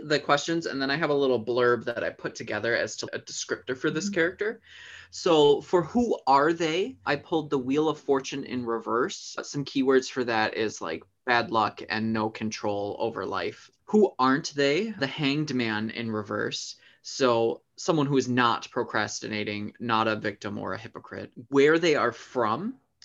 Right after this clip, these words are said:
Speaker 1: the Ace of Pentacles. This is something that it, it incites wealth, healthy life, et cetera. Where they aren't from, Page of Cups, not from love. The good relationships they've had,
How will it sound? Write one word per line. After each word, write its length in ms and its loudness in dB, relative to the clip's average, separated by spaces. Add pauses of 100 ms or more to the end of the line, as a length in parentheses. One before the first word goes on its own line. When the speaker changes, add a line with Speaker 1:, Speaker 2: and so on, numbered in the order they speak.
(120)
Speaker 1:
the 240 -4
Ace 240 0
of 140 -12
Pentacles. 800 -4
This 200 2
is 100 -4
something 400 -2
that 300 0
it, 260 -6
it 220 -8 (240)
incites 640 -2
wealth, 600 2
healthy 360 0
life, 340 -2
et 100 -12
cetera. 480 -8 (500)
Where 320 4
they 260 6
aren't 260 0
from, 520 -4 (220)
Page 280 -2
of 200 -6
Cups, 640 -6 (180)
not 260 0
from 220 -10
love. 500 -10 (100)
The 120 0
good 220 8
relationships 640 2
they've 200 -2
had, 440 -6